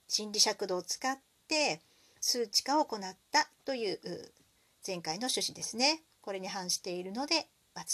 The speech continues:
二、定規としては不確かでも、心理テストは自分を知る欲求を満たすので人気がある。これは授業の内容と合致するので、正解。で、続いて三です。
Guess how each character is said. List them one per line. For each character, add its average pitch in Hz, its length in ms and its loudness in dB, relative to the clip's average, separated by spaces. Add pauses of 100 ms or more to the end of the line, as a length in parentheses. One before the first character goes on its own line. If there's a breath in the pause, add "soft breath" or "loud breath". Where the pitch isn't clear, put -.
(920 soft breath)
二、 311 180 -8 (460)
定 302 140 4
規 311 220 2
と 269 120 2
し - 80 0
て 339 140 -2
は 285 160 6
不 - 100 -14
確 226 260 4
か 202 140 -2
で 190 140 -2
も、 - 240 2 (220)
心 262 260 2
理 269 100 -4
テ 285 140 6
ス - 80 -2
ト 202 100 -2
は 220 160 2
自 202 200 -4
分 277 280 0
を 277 60 2
知 - 240 2
る 285 200 0
欲 226 260 0
求 226 200 0
を 226 80 0
満 220 140 -6
た 226 100 -2
す 214 140 -2
の 196 160 -4
で 277 160 4
人 202 300 -6
気 - 200 -8
が 269 220 2
あ - 40 2
る。 - 140 -8 (320 soft breath)
こ 285 100 0
れ 302 120 2
は 294 200 8 (100)
授 240 180 -6
業 214 180 2
の 190 120 -4
内 185 220 -2
容 180 140 0
と 269 160 0
合 214 220 2 (120)
致 202 120 -4
す 202 180 0
る 208 140 -4
の 214 140 -6
で、 302 220 4 (760)
正 185 320 -2
解。 - 120 -8 (1300 soft breath)
で、 285 80 -12
続 285 240 0
い 320 100 4
て 311 120 -2
三 302 380 2
で 180 100 -2
す。 - 220 -8